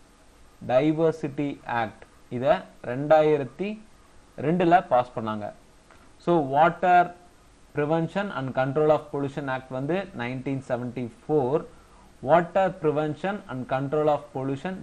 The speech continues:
செஸ் ஆக்ட் வந்து நைன்டீன் செவன்டி செவன். Air Prevention and Control of Pollution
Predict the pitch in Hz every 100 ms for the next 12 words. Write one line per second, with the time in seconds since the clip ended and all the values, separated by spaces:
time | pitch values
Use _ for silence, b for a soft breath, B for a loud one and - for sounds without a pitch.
0 | - - 196 196 - - 139 - 127 131
1 | 160 127 123 139 139 143 135 123 120 120
2 | 131 - 117 120 107 - - b b b
3 | b b - - - 143 190 190 190 160
4 | 156 160 156 180 156 127 135 135 151 151
5 | 151 - 143 139 139 139